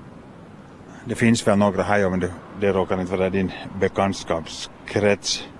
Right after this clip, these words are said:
Hur, hur, hur planerar du? Krävs det mera planering när man har en sån här elbil, när man ska ut och åka? Måste man liksom lite, ska vi säga, anpassa sitt,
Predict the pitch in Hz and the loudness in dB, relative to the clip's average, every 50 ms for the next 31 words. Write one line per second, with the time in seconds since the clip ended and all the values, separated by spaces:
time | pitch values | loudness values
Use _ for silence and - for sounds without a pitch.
0 | - - - - - - - - - - - 214 233 220 - - 185 233 240 226 | -18 -16 -16 -14 -14 -14 -16 -16 -6 4 6 6 6 6 2 2 4 6 6 6
1 | 208 - 147 170 226 214 - - 196 190 196 202 196 170 139 117 107 101 95 98 | 4 2 4 4 4 4 6 4 6 6 8 8 8 8 8 8 6 6 6 4
2 | 95 85 - - 110 - - 202 208 175 - - 135 131 135 135 120 104 95 - | 0 0 -2 -8 -8 0 4 6 6 6 6 4 4 4 6 6 4 4 2 2
3 | - 104 113 131 120 95 80 80 80 82 80 85 85 87 85 85 104 101 85 80 | 4 4 6 6 6 4 4 2 -2 -4 -6 -4 -4 -4 -4 -2 0 0 0 -2
4 | 80 85 80 85 90 90 90 87 82 78 80 80 82 80 85 85 - - 95 87 | -4 -6 -4 -2 0 2 2 2 2 0 -4 -4 -4 -4 -4 -4 -4 -4 -4 -2
5 | 85 82 - 87 90 90 80 76 - - - - - 98 98 - - 107 98 92 | -2 -2 -2 0 0 0 0 -2 -6 -10 -14 -10 -8 -8 -6 -2 -2 -2 -2 -2
6 | 92 - - 101 95 101 95 - 90 90 - - - - - - - - - - | -4 -2 -2 0 0 0 0 0 -2 -4 -4 -6 -16 -20 -20 -20 -20 -20 -18 -18
7 | - - - - - - - - - - - - - - - 101 95 90 - 98 | -18 -18 -20 -20 -20 -20 -20 -20 -20 -20 -18 -14 -10 -6 -2 -2 -2 0 2 2
8 | 92 90 87 85 - - - - - - - - - - - - - 120 123 120 | 4 4 2 0 -2 -8 -20 -20 -18 -18 -18 -18 -18 -20 -12 -4 2 4 4 4
9 | 104 - 92 - - - 95 82 90 82 | 4 2 0 0 2 0 0 0 -2 -2